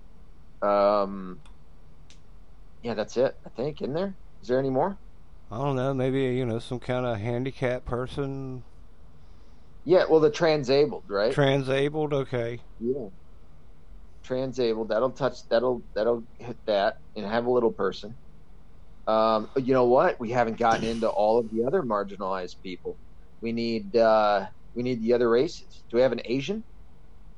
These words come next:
Speaker 1: We didn't have an Asian this year, did we?
Speaker 2: No, uh... I, I don't recall.
Speaker 1: And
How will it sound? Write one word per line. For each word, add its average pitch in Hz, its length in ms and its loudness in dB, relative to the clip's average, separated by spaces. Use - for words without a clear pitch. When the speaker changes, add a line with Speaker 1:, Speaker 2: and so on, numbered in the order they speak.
Speaker 1:
We 123 80 2
didn't 131 160 2
have 127 160 2
an 127 80 2
Asian 139 280 -2
this 95 220 -8
year, 98 80 -2
did 101 140 0
we? 92 140 -2
Speaker 2:
No, 170 840 4
uh... 165 720 2
I, 127 460 -2
I - 20 -2
don't 131 320 -6
recall. 135 800 -6
Speaker 1:
And 208 640 4